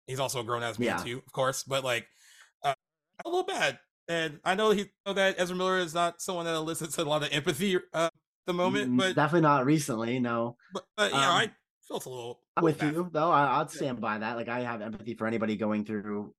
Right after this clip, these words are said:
Speaker 2: really obvious mental health issues, especially ones that lead you down a path where I believe they're facing criminal charges, which are still yet to be dealt with. Uh, being said, I mean, it's kinda hard to find the line. Like, yes, they've,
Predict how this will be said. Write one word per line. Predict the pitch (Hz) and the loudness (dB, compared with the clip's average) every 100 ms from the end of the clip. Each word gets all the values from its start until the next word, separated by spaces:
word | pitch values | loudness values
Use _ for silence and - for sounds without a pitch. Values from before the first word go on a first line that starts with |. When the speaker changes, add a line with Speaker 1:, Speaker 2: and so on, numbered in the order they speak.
| _ | _
Speaker 2:
really | 120 120 107 | -4 -2 0
obvious | 104 113 113 110 - 113 | 2 2 0 -4 -4 -4
mental | 113 107 | -2 0
health | 101 107 107 | -2 -2 -4
issues, | 107 113 | -6 -6
especially | 104 - 107 - 107 107 - - _ _ | -6 -2 -2 0 -2 -4 -12 -20 _ _
ones | 107 110 107 95 | 0 2 2 0
that | 104 98 - _ _ _ _ | 0 -2 -8 _ _ _ _
lead | - 98 107 | -10 -4 -4
you | 101 | -2
down | 110 104 101 | -2 -2 -2
a | 87 - _ - | -6 -12 _ -10
path | - 110 117 107 | -2 0 0 -2
where | 95 101 | -4 -4
I | 92 95 | -4 -6
believe | 98 110 95 | -6 -4 -4
they're | 104 | -4
facing | - 107 - 98 95 _ - | -2 -4 -4 -10 -12 _ -6
criminal | 131 135 110 | 0 2 2
charges, | 95 113 127 113 101 95 | 0 0 0 -2 -4 -4
which | 90 - - | -8 -10 -6
are | 101 | -4
still | 120 110 95 90 - | -2 -2 -4 -8 -4
yet | 110 - | -4 -2
to | |
be | 98 98 | -4 -4
dealt | 78 113 123 | -2 0 0
with. | 92 101 - _ - _ _ _ - | -2 -4 -8 _ -20 _ _ _ -8
Uh, | 117 113 _ _ - - | -6 -6 _ _ -18 -8
being | 120 107 | -6 0
said, | 139 123 | 2 2
I | 113 | 2
mean, | 113 | 0
it's | 107 - | -2 -6
kinda | - - 101 | -12 -6 -2
hard | 113 113 | 0 0
to | 113 | 0
find | 117 113 | 0 2
the | |
line. | 107 110 117 | 2 0 0
Like, | 101 90 | -2 -2
yes, | 107 - - - | -4 -6 -10 -8
they've, | 104 | -8